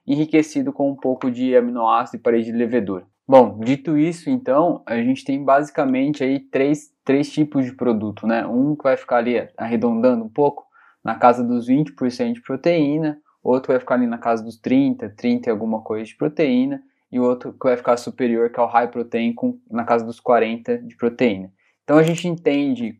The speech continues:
qual foi o processo produtivo que originou cada um desses produtos, pra entender as características de cada um e saber então como trabalhar eles na nutrição dos ruminantes, né, dos bovinos.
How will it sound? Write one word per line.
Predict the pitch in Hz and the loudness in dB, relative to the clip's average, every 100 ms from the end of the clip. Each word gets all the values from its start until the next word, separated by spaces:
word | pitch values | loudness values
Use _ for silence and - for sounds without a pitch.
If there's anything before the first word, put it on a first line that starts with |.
| _ | _
qual | - 135 | 2 2
foi | - 139 | 2 -2
o | 131 | -4
processo | 131 123 - 135 135 123 | -4 -4 0 0 0 -6
produtivo | 123 123 120 120 113 113 | -2 -2 -2 -4 -6 -4
que | 127 | 0
originou | 113 113 113 | 0 -2 -6
cada | - 104 | -4 -2
um | 110 | -2
desses | 117 135 | -4 -8
produtos, | - 170 127 135 143 - _ - _ _ | 2 4 4 0 -4 -16 _ -20 _ _
pra | 127 | 0
entender | 131 143 139 | 0 0 0
as | 139 | 0
características | - 135 139 - 147 123 143 175 - 131 117 - | 0 0 0 0 0 2 0 -2 0 2 2 -2
de | - - | -20 -8
cada | - 139 147 | -4 0 0
um | 131 127 147 - | 0 -2 -4 -4
e | 139 | -4
saber | - 135 123 | 0 2 2
então | 131 139 131 | 0 -2 -4
como | 135 139 | -2 -2
trabalhar | 139 139 135 131 127 127 | -4 0 2 2 2 0
eles | 120 123 135 | -2 -6 -6
na | 127 | 0
nutrição | 123 123 123 120 117 | 2 0 -2 -4 -4
dos | 117 | -4
ruminantes, | 120 123 110 92 - | 0 0 0 -4 -10
né, | 107 104 | -8 -6
dos | 101 104 | -8 -2
bovinos. | 110 101 92 82 - | -2 -2 -6 -14 -20